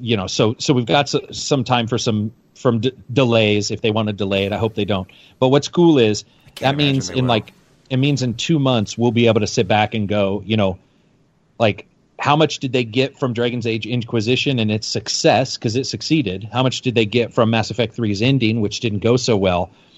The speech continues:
Speaker 1: How much do they get from, like, removing themselves from Mass Effect completely and doing their own series? It's gonna be so fucking awesome because,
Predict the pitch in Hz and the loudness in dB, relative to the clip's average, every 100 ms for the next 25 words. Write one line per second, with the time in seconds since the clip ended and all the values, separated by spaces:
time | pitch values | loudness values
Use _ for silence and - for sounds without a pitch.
0 | - - - 143 135 135 - - 104 123 | -20 -20 -4 0 2 2 0 -6 -4 0
1 | 120 117 110 120 - - 110 104 104 98 | 2 2 2 0 0 0 2 2 2 0
2 | 101 - _ 120 120 131 139 131 113 - | -4 -16 _ 0 4 4 4 2 0 0
3 | 110 98 107 107 110 110 107 - 107 113 | -2 -2 -2 -2 -2 -2 -6 -6 -6 -2
4 | 139 117 104 98 113 110 104 104 107 107 | 0 0 -2 0 0 2 2 0 2 2
5 | 107 101 - _ - - 139 113 95 - | 2 -2 -8 _ -6 2 4 4 2 -8
6 | - 120 196 196 101 - - 143 160 165 | -10 0 2 4 2 0 2 4 4 4
7 | 165 165 151 147 139 120 127 113 | 0 2 0 0 0 0 2 0